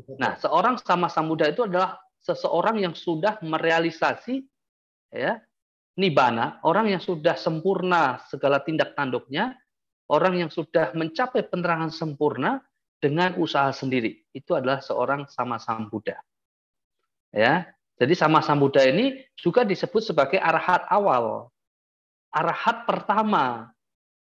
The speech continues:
Nah, sedangkan arahat yang lain, ya, itu adalah orang yang su-,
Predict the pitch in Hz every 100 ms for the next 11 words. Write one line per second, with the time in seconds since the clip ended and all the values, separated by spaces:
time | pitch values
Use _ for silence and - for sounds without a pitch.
0 | _ _ _ 117 113 101 - _ _ -
1 | 170 175 175 190 180 - - _ 175 185
2 | 285 - 247 - - _ 156 147 147 135
3 | 113 165 262 262 _ _ _ _ _ 113
4 | 135 160 262 277 156 160 220 - 175 262
5 | 269 208 175 - 180